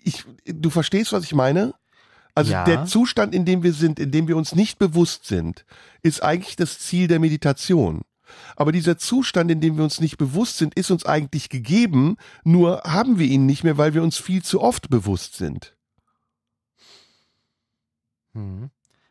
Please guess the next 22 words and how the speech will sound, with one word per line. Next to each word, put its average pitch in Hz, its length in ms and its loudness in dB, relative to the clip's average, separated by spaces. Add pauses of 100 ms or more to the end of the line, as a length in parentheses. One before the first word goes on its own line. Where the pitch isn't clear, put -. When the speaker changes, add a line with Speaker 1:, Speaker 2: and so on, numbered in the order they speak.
(120)
Speaker 2:
Aber 123 160 -2
es 127 120 -6
ist 160 140 -10
ja 175 80 0
trotzdem 165 380 -6
ein, 147 160 -4
also 147 180 -4
es 143 100 -10
geht 180 140 -6
ja 160 60 -2
darum, 151 200 -2
sich 147 140 -8
trotzdem 151 320 -8
im 127 260 -6
bewussten 131 580 -6
Zustand 113 580 -8
da 85 80 -6
rein 90 220 -6
zu 101 140 -14
versetzen. 90 500 -8
Also 113 180 -2
man, 123 180 -2